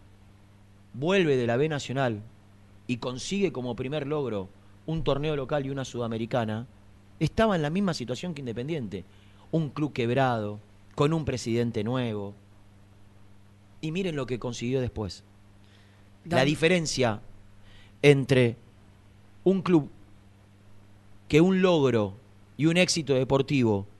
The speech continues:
Speaker 1: lo hizo refundarse, comparado con Independiente, que hizo que un logro deportivo re-, lo haga retroceder diez años atrás y vuelva a ser un club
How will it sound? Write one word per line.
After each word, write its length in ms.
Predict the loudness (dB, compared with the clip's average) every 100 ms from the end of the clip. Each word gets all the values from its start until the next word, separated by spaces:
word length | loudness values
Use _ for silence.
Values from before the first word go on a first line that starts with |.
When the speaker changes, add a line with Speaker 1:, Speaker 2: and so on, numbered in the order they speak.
| -20 -20 -20 0
Speaker 1:
lo 180 | 6 6
hizo 220 | 6 2
refundarse, 840 | 0 -4 -4 0 2 0 -4 -6 -8 -20 -20 -20 -20 -20 -20 -20 -20 -20 -20 -20 -20 -20 -20 -20 -20 0
comparado 640 | 2 2 2 4 4 4
con 160 | 2 -2
Independiente, 640 | 0 0 0 -2 -4 -6
que 160 | -2 2
hizo 400 | 2 2 0 -2 -10 -20 -20 -12
que 120 | -6
un 140 | 0 2
logro 280 | 2 4
deportivo 680 | 2 0 -2 -4 -4 -4 -6 -12 -20 -20 -20 -20 -20 -20 -20 -20 -10
re-, 300 | -4 -4 -2
lo 180 | 0 2
haga 140 | 2
retroceder 840 | 0 -4 -4 -6 -6 -2 -2 -4 -8 -20 -18 -16 -14
diez 320 | 0 2 4 4
años 340 | 2 0 -2
atrás 400 | -4 -6 -6 -14 -20 -20 -20 -20 -20 -20 -20 -20 -20 -16 0
y 100 | 4
vuelva 280 | 6 4
a 20 | 0
ser 180 | -2
un 120 | -6 -6
club 280 | -8 -8